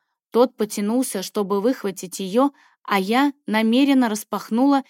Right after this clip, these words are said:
и принялась обмахиваться. «Ещё рано, Коробейников!» злорадно усмехнулась про себя. Стерев со лба мокрую дорожку, он провёл ладонью по волосам и прошипел сквозь стиснутые зубы.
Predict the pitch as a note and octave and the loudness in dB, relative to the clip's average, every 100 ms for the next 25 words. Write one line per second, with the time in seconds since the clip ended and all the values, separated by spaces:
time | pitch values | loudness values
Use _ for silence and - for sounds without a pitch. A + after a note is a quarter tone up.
0 | _ - C#4 C#4+ B3+ A#3 A3 C4+ - - | _ 0 2 4 4 4 4 2 2 -2
1 | F3 F3+ E3+ - F3 E3+ - F3 _ _ | -2 -2 -4 -6 -10 -8 -10 -12 _ _
2 | _ _ _ _ - A3+ A3+ C#4 C#4+ D4+ | _ _ _ _ -2 -2 2 4 6 6
3 | A#3 F3 G3 G#3 B3 A#3+ F3 D#3+ - _ | 4 0 -2 0 2 2 0 -8 -14 _
4 | _ _ _ - F3+ G#3 G3+ A3+ G#3+ G#3+ | _ _ _ -10 2 4 6 4 2 -4
5 | G#3 - G3 - F#3+ G3 - G#3 F#3 A3+ | -6 -6 -8 -6 -6 -6 -6 -8 -6 -6
6 | F3+ D#3 - _ _ _ _ _ _ _ | -4 -4 -6 _ _ _ _ _ _ _
7 | - - B3 D#4+ F4 - A#3+ G#3+ C#4+ A#3 | -14 2 4 4 2 2 2 6 6 6
8 | B3 - A3+ G3+ G3 G#3 D4 - - E3 | 4 2 0 2 0 2 0 -2 -8 -10
9 | _ _ _ _ E4+ E4+ C#4 C4 C#4+ B3+ | _ _ _ _ 4 6 4 6 4 4
10 | G#3 G3+ C#4 A#3+ G#3+ F#3+ G3+ G3 - - | 4 4 6 4 0 -2 0 0 0 4
11 | C#4 D4 _ _ _ _ E4 - D4 - | 4 4 _ _ _ _ 0 2 0 0
12 | G#3+ A3+ C4 - - G3 - - G#3 G#3+ | -2 2 2 2 -4 -4 -4 -6 -4 -4
13 | G#3 G#3 G3 F#3 F3 D#3+ | -2 -2 -2 -4 -8 -8